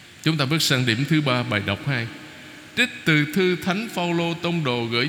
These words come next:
tín hữu Roma, chương mười hai, câu một cho đến câu hai. Thưa anh chị em, mười một chương đầu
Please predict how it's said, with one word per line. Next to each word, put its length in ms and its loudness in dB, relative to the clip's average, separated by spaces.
tín 160 0
hữu 280 0
Roma, 400 2
chương 300 2
mười 220 2
hai, 320 2
câu 120 -2
một 340 -2
cho 80 0
đến 320 0
câu 200 -2
hai. 240 0
Thưa 140 4
anh 260 -2
chị 220 2
em, 200 0
mười 260 4
một 300 2
chương 240 0
đầu 220 0